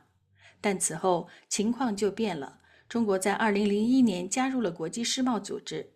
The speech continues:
中国的经济发展非常非常快。到了习近平时代，他对自身的政权安全有了重新的考量，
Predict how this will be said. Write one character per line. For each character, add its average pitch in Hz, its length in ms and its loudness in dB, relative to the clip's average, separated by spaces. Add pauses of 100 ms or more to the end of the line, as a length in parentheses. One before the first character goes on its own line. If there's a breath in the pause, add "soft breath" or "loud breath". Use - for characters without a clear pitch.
(100)
中 185 200 -10
国 165 100 -8
的 170 80 -8
经 214 220 -2
济 214 140 2
发 214 220 -4
展 151 200 -6
非 220 200 0
常 143 160 -6
非 160 120 -8
常 147 200 -6
快。 160 300 -4 (480 loud breath)
到 277 140 4
了 240 80 6
习 240 200 0
近 269 180 4
平 202 180 2
时 175 200 0
代， 175 320 -2
他 180 140 -2
对 175 200 -2
自 202 220 0
身 220 160 0
的 202 80 0
政 196 240 -2
权 151 380 -10
安 247 200 6
全 156 300 -4 (300 loud breath)
有 170 120 2
了 156 120 0
重 160 220 -4
新 220 160 0
的 214 80 2
考 160 240 -6
量， 151 280 -6